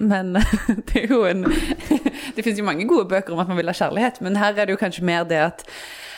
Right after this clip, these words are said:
vekten hennes er på en måte, det går på bekostning av ho og kvinner at de tuller med det å gå ned i vekt, og at det er det som skal til for å bli akseptert av menn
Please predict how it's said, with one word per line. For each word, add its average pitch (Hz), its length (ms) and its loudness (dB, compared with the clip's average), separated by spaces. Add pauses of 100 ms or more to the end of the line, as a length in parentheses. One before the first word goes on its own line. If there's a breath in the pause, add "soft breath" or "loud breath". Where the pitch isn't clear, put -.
(140 loud breath)
vekten 196 480 2
hennes 196 640 0 (160)
er 180 160 2
på 196 80 0
en 175 60 4
måte, 156 180 0
det 180 140 2
går 185 100 0
på 196 140 2
bekostning 185 560 2 (100)
av 160 300 2
ho 190 80 6 (420)
og 170 160 2
kvinner 170 540 2 (260)
at - 400 -6
de 185 80 2
tuller 147 400 0
med 147 240 2
det 147 80 4
å 151 80 -2
gå 160 80 2
ned 147 160 0
i 160 80 2
vekt, - 480 -6
og 175 140 4
at - 100 -4
det 165 60 -2
er 160 100 -10
det 180 220 4
som 180 100 0
skal 190 160 -4
til 220 240 4
for 165 240 2
å 160 80 -2
bli 165 80 0
akseptert - 640 -4
av 160 160 0
menn 190 240 2